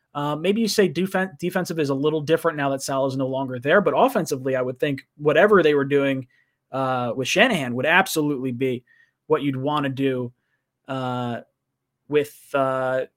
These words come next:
with LaFleur here. So, yeah, look, I'm, I'm all about it. Um, let's see. Then we got another super chat from Scott Rundell. So let me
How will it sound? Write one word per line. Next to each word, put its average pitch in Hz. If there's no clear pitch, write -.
with 143
LaFleur 180
here. -
So, 127
yeah, 131
look, 139
I'm, 143
I'm 165
all 160
about 135
it. -
Um, 139
let's 135
see. 123
Then 156
we 190
got 160
another 135
super 131
chat 120
from 135
Scott 110
Rundell. 113
So 127
let 113
me 123